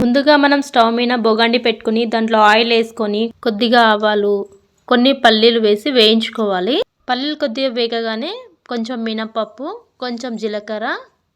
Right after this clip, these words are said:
రెండు మూడు పచ్చిమిర్చి కట్ చేసి వేసుకోవాలి. ఒకసారి కలుపుకొని కరివేపాకు వేసుకోవాలి. తెంపిన గోంగూరని శుభ్రంగా కడిగి వేసుకోవాలి. గోంగూర దగ్గర పడేంత వరకు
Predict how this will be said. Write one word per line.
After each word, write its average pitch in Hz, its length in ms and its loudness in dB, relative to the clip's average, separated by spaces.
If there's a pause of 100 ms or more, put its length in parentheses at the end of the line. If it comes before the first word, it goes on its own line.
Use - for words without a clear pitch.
(160)
రెండు 240 200 -6
మూడు 247 220 -8
పచ్చిమిర్చి 233 520 -8
కట్ 208 200 -8
చేసి 214 240 -10
వేసుకోవాలి. 196 580 -10 (140)
ఒకసారి 254 400 -4 (100)
కలుపుకొని 254 640 -4 (320)
కరివేపాకు 254 640 -2
వేసుకోవాలి. 226 680 -6 (280)
తెంపిన 311 320 4 (100)
గోంగూరని 277 500 6
శుభ్రంగా 269 460 2
కడిగి 262 260 2 (100)
వేసుకోవాలి. 240 680 4 (300)
గోంగూర 269 360 6 (180)
దగ్గర 269 280 4 (100)
పడేంత 254 360 2
వరకు 247 340 2